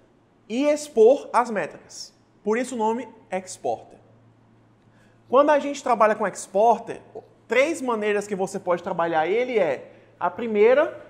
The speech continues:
nós temos o exporter que engloba a aplicação. Quando a gente trabalha com Kubernetes, ele traz um, um exporter que permite ficar analisando as questões de infra do seu cluster. Ele roda junto do Kubernetes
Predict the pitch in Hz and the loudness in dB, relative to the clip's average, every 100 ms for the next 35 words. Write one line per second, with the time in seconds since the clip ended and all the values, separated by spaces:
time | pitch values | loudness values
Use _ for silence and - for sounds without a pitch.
0 | - - 190 202 214 196 202 220 214 - | -16 -8 -6 -4 -4 -2 0 0 -2 -2
1 | 196 233 240 226 - 240 247 180 185 226 | 2 2 2 -4 -4 -6 -6 0 4 6
2 | 254 269 - 226 226 233 233 247 247 190 | 6 4 2 0 -2 -6 -4 -4 -4 -6
3 | 160 131 - - _ - 214 233 233 226 | -6 -8 -16 -20 _ -6 -4 -2 -4 -4
4 | 220 208 196 185 - 220 247 208 160 135 | 2 2 2 -6 -2 2 2 2 -2 -6
5 | - - _ _ - 214 262 - 214 214 | -10 -12 _ _ -2 0 0 0 2 4
6 | 302 294 247 226 196 196 190 185 - - | 4 0 -2 -2 -2 -2 -4 -4 -10 0
7 | 196 254 247 247 - - - 220 247 269 | 4 4 4 -8 -10 -20 -10 -4 0 0
8 | 240 294 - 269 262 233 233 220 180 202 | 0 -4 -6 -8 -2 -2 0 -2 -4 -4
9 | 240 262 240 233 202 226 233 226 226 269 | -2 0 -2 -4 -8 -6 -6 -6 -6 -6
10 | 277 254 247 311 311 202 156 - - - | -6 -8 -6 -6 0 0 0 -8 -20 -20
11 | _ _ _ _ - 196 190 156 226 240 | _ _ _ _ -4 -2 0 4 6 6
12 | 208 165 196 330 349 302 330 226 214 247 | 2 -2 -4 -2 0 -2 0 0 2 0
13 | 285 320 - | -2 -4 -10